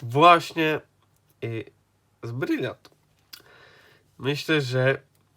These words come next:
y, znaczy myślę, no nie przebił cenowo tych poprzednich, no bo powiedzmy, że to jest dwadzieścia złotych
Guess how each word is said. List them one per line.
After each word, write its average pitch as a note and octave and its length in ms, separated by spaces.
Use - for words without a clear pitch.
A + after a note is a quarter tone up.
y, C3 440
znaczy A#2+ 300
myślę, A#2 340
no A#2+ 180
nie D#3 180
przebił D3+ 380
cenowo A#2 460
tych A#2+ 160
poprzednich, B2+ 580
no - 140
bo C#3+ 280
powiedzmy, C3+ 760
że B2+ 420
to B2+ 60
jest B2 180
dwadzieścia B2+ 420
złotych C3 560